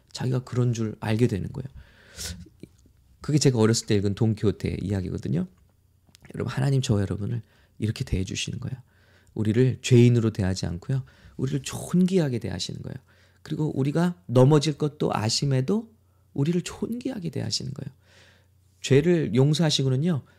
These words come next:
죄를 한 번도 안 지은 사람처럼 우리를 정말 그렇게 사랑하시는 거예요. 이게 하나님의 사랑입니다. 여러분, 저와 여러분이 때로 힘들고 또 혹은, 어, 타협하고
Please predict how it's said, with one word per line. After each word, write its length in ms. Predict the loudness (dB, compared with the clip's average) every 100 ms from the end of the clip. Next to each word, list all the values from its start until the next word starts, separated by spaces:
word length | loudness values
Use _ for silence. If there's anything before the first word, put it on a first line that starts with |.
| _ -8
죄를 260 | 2 2 2
한 440 | -4 -6 -4 -2
번도 280 | -2 0 4
안 240 | 6 6
지은 260 | 6 4 4
사람처럼 640 | 2 2 0 0 0 0
우리를 320 | 0 -2 -4 -4
정말 300 | -2 0 2
그렇게 220 | -2 -4
사랑하시는 560 | -6 -6 -4 -4 -6 -8
거예요. 140 | -10 -14 _ _ _ _ _
이게 420 | -6 0 0 0 _ _ -12
하나님의 640 | -4 -2 0 0 -2 -4 _ _ _ -18
사랑입니다. 680 | -6 -4 -2 -4 -8 -12 -20 _ _ _ -4
여러분, 420 | 2 4 4 0 -6 -20 _ _ -2
저와 260 | 2 4
여러분이 560 | 4 2 -2 -6 -6 -10 _ _ _ -2
때로 480 | 2 4 2 0 _
힘들고 800 | -4 -2 2 0 2 2 0 -6 _ _ _ -2
또 400 | 0 0 -6 _ -12 -2
혹은, 460 | 0 2 2 -2 -8 _
어, 180 | -12 -10 -10 -6
타협하고 720 | -2 -2 -2 -6 -4 -6